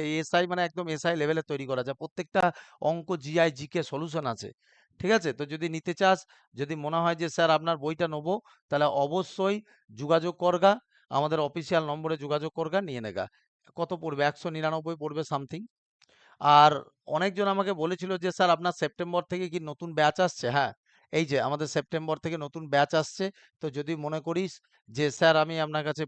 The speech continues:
পড়বো", তাহলে অবশ্যই কিন্তু যোগাযোগ করে নিস, ঠিক আছে? যোগাযোগ করে নিস। এই যে নাম্বারটা, এই নাম্বারটা নয় কিন্তু, হ্যাঁ, এই নাম্বারটা আর আমাদের কাছে নেই। এই নম্বরটায় সেভেন ডাবল জিরো ওয়ান, রানাঘাট, পাঁশকুড়া, বাঁকুড়া, বর্ধমান, কাটোয়া ব্রাঞ্চটা অ্যাড নেই।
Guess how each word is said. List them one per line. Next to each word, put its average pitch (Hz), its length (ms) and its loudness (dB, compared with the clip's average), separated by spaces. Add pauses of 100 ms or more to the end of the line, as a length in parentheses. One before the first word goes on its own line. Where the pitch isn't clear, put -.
পড়বো", 170 340 0 (460)
তাহলে 160 380 4 (360)
অবশ্যই 156 460 -4
কিন্তু 147 260 -10 (100)
যোগাযোগ 135 380 -2
করে 107 220 -8
নিস, 101 220 -12
ঠিক 165 160 -4
আছে? 208 200 2 (760)
যোগাযোগ 160 360 0
করে 170 180 -2
নিস। 208 160 -4 (140)
এই 175 160 -2
যে 170 120 2
নাম্বারটা, 139 420 -2
এই 156 180 -2
নাম্বারটা 139 340 -2
নয় 110 200 -8
কিন্তু, 104 200 -12
হ্যাঁ, 170 180 0
এই 135 80 -4
নাম্বারটা 139 300 -2
আর 139 100 4
আমাদের 135 240 -2
কাছে 135 200 -6
নেই। 113 220 -8 (580)
এই 190 140 0
নম্বরটায় 113 440 -2
সেভেন 147 280 -4
ডাবল 147 200 -2
জিরো 143 180 -8
ওয়ান, 135 180 0 (380)
রানাঘাট, 143 520 4 (420)
পাঁশকুড়া, 143 520 2 (220)
বাঁকুড়া, 131 480 0
বর্ধমান, 139 520 -2
কাটোয়া 147 380 4
ব্রাঞ্চটা 151 520 2 (340)
অ্যাড 135 280 4
নেই। 151 220 -4